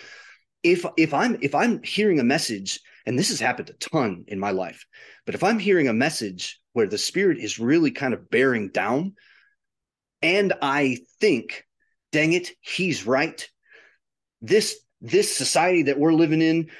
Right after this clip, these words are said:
is a, is, is a, is a, is a wicked community, and there are sinners all over the place, and they're all pagans, and I'm gonna start throwing my, throwing my fists, and I'm gonna, I'm just gonna start punching the air and throwing a little temper tantrum about how, how bad the world is,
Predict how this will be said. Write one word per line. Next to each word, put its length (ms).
is 200
a, 160
is, 400
is 220
a, 300
is 140
a, 240
is 140
a 60
wicked 580
community, 560
and 180
there 180
are 40
sinners 380
all 180
over 120
the 60
place, 380
and 100
they're 160
all 80
pagans, 440
and 60
I'm 80
gonna 100
start 300
throwing 260
my, 200
throwing 220
my 140
fists, 340
and 100
I'm 80
gonna, 140
I'm 120
just 120
gonna 120
start 280
punching 240
the 120
air 60
and 100
throwing 180
a 40
little 140
temper 240
tantrum 320
about 100
how, 180
how 100
bad 220
the 60
world 340
is, 280